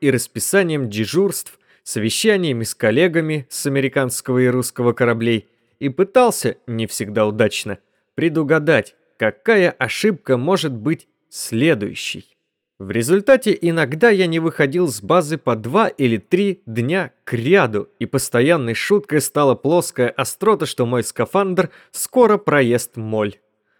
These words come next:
Возможно, поэтому я мог вспомнить все собственные прогулки так ярко. Мне хорошо запомнилась единственная встреча с Суровым.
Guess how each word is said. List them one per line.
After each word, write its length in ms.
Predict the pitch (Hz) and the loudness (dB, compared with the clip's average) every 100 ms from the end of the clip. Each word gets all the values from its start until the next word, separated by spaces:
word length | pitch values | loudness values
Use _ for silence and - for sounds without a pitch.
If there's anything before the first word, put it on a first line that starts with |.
| _ _ _ | _ _ _
Возможно, 640 | 110 135 180 247 262 233 233 | -2 0 0 4 2 2 0
поэтому 480 | 226 240 233 226 214 | 4 4 2 -2 0
я 180 | 143 | 0
мог 260 | 160 202 - | 2 0 -2
вспомнить 580 | - - 214 196 185 147 | -10 -2 0 0 -2 -6
все 300 | - - 233 | -8 0 0
собственные 760 | - 190 170 - 135 139 131 | 0 -2 -4 -6 -4 -2 -2
прогулки 540 | - 113 147 208 - 147 | 0 0 2 2 2 -2
так 320 | - 120 - | 0 -2 -2
ярко. 560 | 143 160 117 - - - _ _ _ | 0 0 0 -6 -20 -20 _ _ _
Мне 260 | - 120 127 | -6 0 0
хорошо 440 | - 110 113 202 | 0 -2 0 2
запомнилась 800 | 160 123 - 180 156 139 139 - | 2 2 2 2 2 0 0 -2
единственная 840 | 107 110 101 170 175 - 131 127 120 | -8 -6 -4 -4 -4 -6 -4 -2 -2
встреча 540 | - - 147 139 131 | -4 -2 -2 0 -2
с 80 | - | -4
Суровым. 600 | - 190 147 117 104 | -4 -4 0 -2 -2